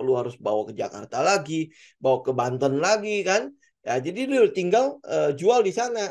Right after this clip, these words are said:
Ah, jadi udah punya dia nih. Kalau tidak salah kebutuhannya itu sekitar enam, enam juta ton lebih ya per tahunnya. Enam puluh tujuh juta atau enam koma tujuh juta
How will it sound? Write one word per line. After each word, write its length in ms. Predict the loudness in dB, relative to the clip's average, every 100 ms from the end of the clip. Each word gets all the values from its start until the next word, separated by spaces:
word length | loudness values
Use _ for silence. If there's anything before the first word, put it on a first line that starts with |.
| -8
Ah, 160 | -10 -10
jadi 240 | -8 -6
udah 240 | 0 0 0
punya 240 | -6 -10
dia 320 | -2 2 2
nih. 240 | 0 -8 -14 _ _ _ _ _
Kalau 240 | 0 0
tidak 240 | 0 -2
salah 320 | 0 0 0 0
kebutuhannya 720 | -2 -4 -4 -2 0 -2 -4
itu 80 | -4
sekitar 800 | -4 -4 -6 2 4 4 2 -2
enam, 240 | -4 -4 -6 -10 -10 -8 -8 -8 -8
enam 180 | -4 -4 -2
juta 320 | -2 0 2
ton 160 | 0 0
lebih 320 | -2 0 -2
ya 20 | -4 _ _ _
per 240 | -2 0
tahunnya. 400 | 0 0 -2 -4
Enam 240 | -6 -6
puluh 240 | -4 -4 -4
tujuh 320 | -6 -6 -10
juta 400 | -10 -4 -2 -2
atau 160 | -4 -4
enam 160 | -4
koma 240 | -4 -4 -6
tujuh 320 | -8 -14 -14
juta 400 | -8 -4 -4